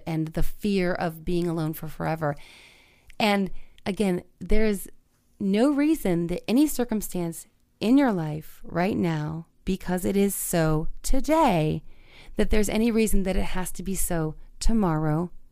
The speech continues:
or next week or next year. And so once I started examining my thoughts and realizing, Hey, you are alone and you've had a dry spell, and that's unfortunate and that's undesirable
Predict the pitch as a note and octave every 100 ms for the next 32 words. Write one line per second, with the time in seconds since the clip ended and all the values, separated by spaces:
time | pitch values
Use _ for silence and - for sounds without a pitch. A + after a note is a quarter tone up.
0 | _ _ _ _ - E3 E3+ F3+ G3 -
1 | F3 E3 D#3+ - - - - - - F3+
2 | F3 E3+ - A#3 G#3 - - - - -
3 | - - A3+ A#3+ G#3+ C#4 F4+ - A3+ -
4 | A3 G3+ F#3 F#3+ - - F3+ G3 G3+ A3+
5 | G#3+ G3+ G3 D3+ C3+ D3+ - - - -
6 | - - G3+ G#3+ A3 G#3 F#3+ F#3+ F#3 -
7 | - E3+ B3+ G#3+ F3+ A#3+ A3 B3 A3+ F3
8 | D#3 F3+ A3+ C4 A#3+ A3+ F3+ E3+ - D#3
9 | C#3+ C#3+ - - _ _ C#4+ E4 E4+ D#4+
10 | D4 E4 E4+ B3 - - - F4 F4 F4
11 | D#4 C#4+ C#4+ C#4+ A3+ G3+